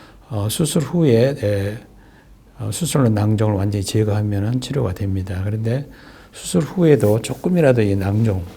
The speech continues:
주머니가 남아있으면은 재발하기 때문에, 예, 수술을 깨끗이 잘해야 되는, 어, 병이 되겠습니다.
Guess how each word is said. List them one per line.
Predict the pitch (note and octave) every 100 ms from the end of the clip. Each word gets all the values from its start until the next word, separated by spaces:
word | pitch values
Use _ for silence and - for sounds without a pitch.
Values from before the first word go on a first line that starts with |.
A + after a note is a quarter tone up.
| - -
주머니가 | - A2+ A#2 G2+
남아있으면은 | F#2 F#2+ G#2+ G2 F#2+ A#2+ G2+ F#2 G2+
재발하기 | - G#2 F#2 G2 F#2
때문에, | - F2 F#2+ G#2 C3 B2+ - - - - -
예, | F2 F2+
수술을 | - C3+ A2+ G#2+ A#2 C3 - - - -
깨끗이 | - B2+ A#2+ -
잘해야 | - F2+ G2+ A2
되는, | G2 F#2 F#2 F#2+ - -
어, | F#2 F2 E2 F#2 - - - -
병이 | G2 G2
되겠습니다. | D#2+ F2+ F#2 F2+ E2+ -